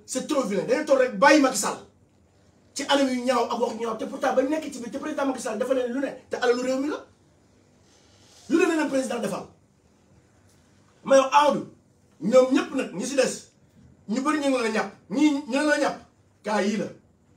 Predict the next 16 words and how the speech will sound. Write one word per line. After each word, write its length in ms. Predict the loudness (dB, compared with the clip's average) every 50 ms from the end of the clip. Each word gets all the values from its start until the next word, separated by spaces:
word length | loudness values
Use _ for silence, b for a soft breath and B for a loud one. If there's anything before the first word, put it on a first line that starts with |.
| _ _ _ _ _ _ _ _ _ _ _ _ _ _ _ _ _ _ _ _ _ _ _ _ _ _ _ -6
Am 160 | -4 -4 -2
na 60 | 0
ñoo 140 | 0 0 2 2
xam 140 | 2 0 0
ne 80 | -2 -6 -10 -14 _ _ _ _ _ _ _ _ _
il 60 | -10 -4
faut 160 | -2 -2 -2
ñu 200 | 0 -2 0 0
la 80 | 0 0
ñàpp. 220 | -2 -4 -6 -8 -14 -20 -20 _ _ _ _ _ _ _ _ _ _ _ _ _ _ _ _ _ _ _ _ _ _ _ _ _ _ _ _ -10
Ndax 160 | -8 -6 -4
li 120 | -4 -4 -4
fi 100 | -2 -2
def, 320 | -2 -2 -4 -6 -12 -20 -20 _ _ _ _ _ _ _ _ _ _ _ _ _ _ _ _ _ _ _ _ _ _ _ _ _ _ _ _ _ _
boo 200 | 2 4 4 4
gañewul, 420 | 4 2 0 -2 -2 -4 -6 -8